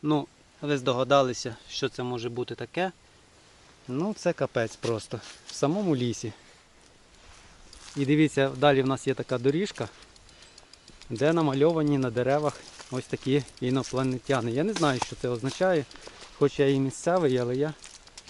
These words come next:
не знаю, що це таке. І їх там дуже багато.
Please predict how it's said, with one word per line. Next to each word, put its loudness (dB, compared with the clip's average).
не -8
знаю, -4
що -10
це -12
таке. -6
І -4
їх -6
там -4
дуже -4
багато. -4